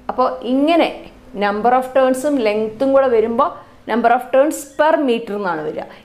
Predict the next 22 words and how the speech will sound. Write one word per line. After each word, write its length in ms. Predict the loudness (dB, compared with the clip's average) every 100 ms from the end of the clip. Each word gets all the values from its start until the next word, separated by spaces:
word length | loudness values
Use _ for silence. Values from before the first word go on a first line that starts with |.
| -6
ഇവിടെ 160 | 0 2
അതാണ് 220 | 2 -2 -4 -4
number 240 | -4 -2 -2
of 60 | -2
turns 240 | -2 -2 -6 -10 0
per 140 | 2 2
meter. 300 | -4 -6 -8 -8 -16 -20 -12
അപ്പോൾ 160 | 0 2
ഇത് 100 | 4 2
തന്നിരിക്കുന്നത് 680 | 0 -2 -2 -2 0 2 0 -2 -12 -8
small 520 | -2 2 4 4 4 2 0
n 20 | -2 -2
ആണ്, 120 | -2 -2 0
capital 460 | -2 -4 -4 -2 0
N 60 | 0 0
അല്ല 160 | 2 2
എന്നർത്ഥം. 400 | 2 -2 -2 -10 -12 -20 _ _ _ _ _ -20 -20 -2
അപ്പോൾ 140 | -2 0
small 240 | 2 2 0
n 40 | -2
ആണ് 100 | -4 0
തന്നിരിക്കുന്നത്. 560 | 0 0 -6 -10 -12